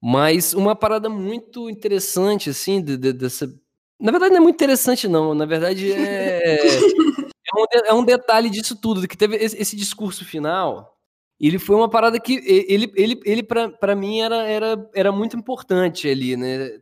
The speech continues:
Speaker 1: Tanto, então ele foi, ele foi pensado com cuidado, ele foi, foi uma, uma co-, a gente sempre escreve junto, tudo,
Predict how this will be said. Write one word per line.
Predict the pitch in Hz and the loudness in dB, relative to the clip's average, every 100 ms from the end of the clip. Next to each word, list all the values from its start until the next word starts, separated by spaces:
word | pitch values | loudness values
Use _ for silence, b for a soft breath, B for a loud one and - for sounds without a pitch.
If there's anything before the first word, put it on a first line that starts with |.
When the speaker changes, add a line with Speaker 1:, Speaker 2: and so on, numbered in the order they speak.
| _ | _
Speaker 1:
Tanto, | 139 165 170 | -6 -6 -6
então | 180 175 175 | -10 -4 -2
ele | 185 | -2
foi, | 185 - 196 208 208 185 143 117 - _ _ _ _ _ _ _ _ | -6 -2 2 2 0 -2 -2 -4 -10 _ _ _ _ _ _ _ _
ele | 131 139 | -6 -2
foi | - | -2
pensado | 156 185 175 - 165 190 | 0 0 0 2 2 2
com | - 190 | -2 -10
cuidado, | - 190 147 147 170 180 170 | -4 0 2 2 2 2 2
ele | 151 156 | 2 0
foi, | 147 - 151 160 160 151 139 127 123 123 123 | -4 -4 0 2 4 4 2 0 -4 -6 -10
foi | 123 - | -8 -2
uma, | 151 165 160 | 0 0 -6
uma | 156 151 | -6 -6
co-, | 165 | 0
a | 151 | 0
gente | 170 - | 0 -2
sempre | 190 190 | -4 -4
escreve | - 180 175 170 | -2 0 0 0
junto, | 139 143 170 160 147 | 0 0 0 -2 -12
tudo, | _ 151 202 175 143 131 | _ -2 0 0 0 -6